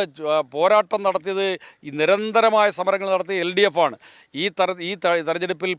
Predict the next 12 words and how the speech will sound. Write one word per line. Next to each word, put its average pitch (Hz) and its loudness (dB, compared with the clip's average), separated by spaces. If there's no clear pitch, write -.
പന്തളത്തെ 175 -2
ജനങ്ങൾ 160 -2
അവരുടെ 170 2
ദുരനുഭവം 208 4
അവർ 170 4
ഓർമ്മയിൽ 196 2
വെച്ചുകൊണ്ട് 170 -4
തന്നെ 165 0
ബി 170 -2
ജെ 202 4
പിയെയും 190 0
ആ 170 4